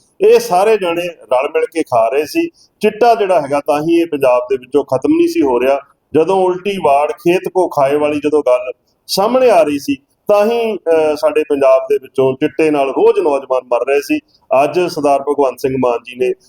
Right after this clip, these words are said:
ਜਿਸ ਤਰੀਕੇ ਦੇ ਨਾਲ ਚਿੱਟੇ ਵਾਲਿਆਂ ਦੇ ਘਰਾਂ ਦੇ ਉੱਤੇ ਬੁਲਡੋਜ਼ਰ ਚਲਾਏ ਨੇ, ਸਖਤ ਕਾਰਵਾਈਆਂ ਕੀਤੀਆਂ ਨੇ, ਉਹਦੇ ਰਿਜ਼ਲਟ ਤੁਹਾਡੇ ਸਾਹਮਣੇ ਨੇ। ਸੋ ਇਸ ਲਈ ਇਹ ਗੱਲ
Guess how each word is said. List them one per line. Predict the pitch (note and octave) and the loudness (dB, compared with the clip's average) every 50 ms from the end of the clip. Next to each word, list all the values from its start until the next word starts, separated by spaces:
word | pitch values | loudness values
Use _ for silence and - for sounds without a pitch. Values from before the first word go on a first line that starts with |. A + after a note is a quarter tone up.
| _ - A2 | _ -6 -2
ਜਿਸ | C3 F3+ G3+ F#3+ | 0 0 0 0
ਤਰੀਕੇ | F#3+ F#3 E3+ E3+ E3+ E3 D#3+ D3+ | -2 -2 -2 -2 -2 -2 -2 0
ਦੇ | D3+ D3+ | 0 0
ਨਾਲ | C#3+ C3+ B2+ B2+ B2+ B2+ - | 0 0 0 -2 -2 -6 -6
ਚਿੱਟੇ | C#3+ C#3+ - E3 D#3+ | -6 -4 -2 0 0
ਵਾਲਿਆਂ | D3+ C#3 C3 C3 C3 B2+ B2+ | 0 0 0 -2 -2 -4 -4
ਦੇ | B2+ B2 B2 A#2+ _ | -4 -4 -6 -6 _
ਘਰਾਂ | _ _ _ _ - D#3+ D#3 C3+ C3+ C#3+ | _ _ _ _ -2 0 0 2 2 0
ਦੇ | D3+ E3 | 0 -2
ਉੱਤੇ | E3 D#3 D#3 - D3+ | -2 -2 -2 -2 -2
ਬੁਲਡੋਜ਼ਰ | C#3+ - A#2+ A#2+ B2+ B2+ B2 C3+ B2+ | -2 -2 -2 -2 -2 -2 -2 -2 -4
ਚਲਾਏ | - - A#2+ A#2 A2+ A2 A2+ | -2 -2 0 0 0 0 -2
ਨੇ, | A#2 A#2+ A#2+ A#2+ A#2+ _ _ _ _ | -4 -10 -14 -14 -16 _ _ _ _
ਸਖਤ | - - F3+ F#3 F#3+ - G#3 | -8 -2 -2 -2 -2 -2 -4
ਕਾਰਵਾਈਆਂ | F#3+ F3 E3+ D3+ C#3 C#3 C3 B2+ B2+ C3 B2+ | -2 0 0 0 -2 -2 -4 -6 -4 -4 -6
ਕੀਤੀਆਂ | B2 - - _ - B2 B2+ B2+ B2+ | -8 -8 -16 _ -4 -2 0 0 0
ਨੇ, | B2+ B2+ - - _ _ - | 0 -2 -4 -8 _ _ -4
ਉਹਦੇ | C3+ D#3+ D#3+ F3+ E3 | -2 0 0 0 0
ਰਿਜ਼ਲਟ | C#3+ B2 B2 C#3+ D#3 D#3 D#3+ | -2 0 0 0 0 -2 -4
ਤੁਹਾਡੇ | E3 - D#3 C3+ A#2+ B2+ | -2 -2 -2 -2 -2 -4
ਸਾਹਮਣੇ | A#2+ - - C#3 A#2+ C#3+ D#3 E3 D#3+ | -6 -4 -4 -4 -2 0 0 0 -2
ਨੇ। | D#3 D#3+ D3+ _ _ - - _ _ | -4 -6 -10 _ _ -20 -20 _ _
ਸੋ | - - G3 G#3 | -2 0 2 2
ਇਸ | G#3 G3+ G#3 | 2 0 0
ਲਈ | G#3 G#3+ G#3+ G#3+ G#3+ G3 - | 0 0 -2 -2 -4 -6 0
ਇਹ | G3 G3+ G#3 G#3+ G#3+ F#3+ | 2 2 2 2 2 0
ਗੱਲ | F3 E3+ F3+ F#3+ G3 G3 F#3+ | 0 0 -2 -4 -4 -6 -8